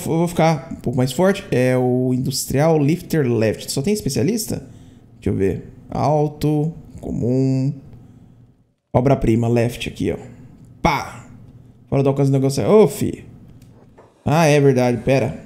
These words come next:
pera. <laughs> É, é. Eu lembrei que eu, eu meio que não estava aqui, né?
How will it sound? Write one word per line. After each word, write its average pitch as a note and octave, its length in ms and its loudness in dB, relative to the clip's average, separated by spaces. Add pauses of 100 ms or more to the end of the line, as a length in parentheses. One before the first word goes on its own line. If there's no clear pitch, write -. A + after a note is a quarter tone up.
(140)
pera. - 340 -2 (300)
<laughs> E3+ 500 -8 (120)
É, D#3 60 4
é. D#3+ 800 4
Eu C3+ 80 -4
lembrei B2+ 340 2
que B2 360 0
eu, B2+ 180 -2
eu D#3+ 80 -6
meio G3+ 180 0
que G#3 120 -4
não G3+ 160 0
estava F#3+ 500 -2
aqui, C3 300 -2
né? F#3 180 -2